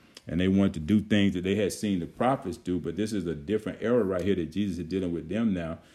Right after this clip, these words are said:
you know, and he's saying, "I didn't come, you know, now if I hadn't came, maybe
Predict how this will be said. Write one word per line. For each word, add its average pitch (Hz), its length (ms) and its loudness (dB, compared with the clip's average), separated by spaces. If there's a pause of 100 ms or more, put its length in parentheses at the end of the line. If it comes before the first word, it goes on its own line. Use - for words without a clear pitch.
(220)
you 85 100 0
know, 82 360 -2 (760)
and 95 120 -4
he's 98 140 2
saying, 98 160 2
"I 92 180 0
didn't 107 240 0
come, 95 440 0
you 85 180 -4
know, 82 160 -4
now 85 200 -2
if 95 100 -4
I 101 80 0
hadn't 107 360 0
came, 123 540 4
maybe 101 760 2